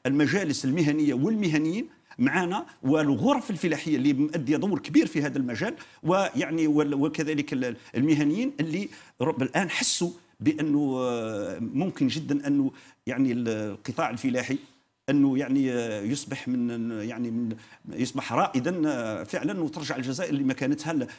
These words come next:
الحقيقيه. يعني، الجزائر الله يبارك تمتلك اكثر من اثنين وأربعين مليون،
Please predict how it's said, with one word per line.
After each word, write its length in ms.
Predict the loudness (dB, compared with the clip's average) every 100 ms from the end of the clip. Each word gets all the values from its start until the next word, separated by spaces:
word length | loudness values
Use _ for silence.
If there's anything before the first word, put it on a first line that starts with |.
| -6
الحقيقيه. 600 | -2 -2 -4 -4 -2 -2
يعني، 460 | -2 -4 -4 -6 -8 -14 -10
الجزائر 380 | -6 -4 -4 -4
الله 180 | -2
يبارك 260 | -2 -2 -4
تمتلك 360 | -4 -4 -6 -8
اكثر 160 | -4
من 260 | 0 0 -2
اثنين 420 | 0 2 2 -2 -8 -10 -4
وأربعين 420 | -2 0 2 4
مليون، 680 | 4 4 2 4 2 0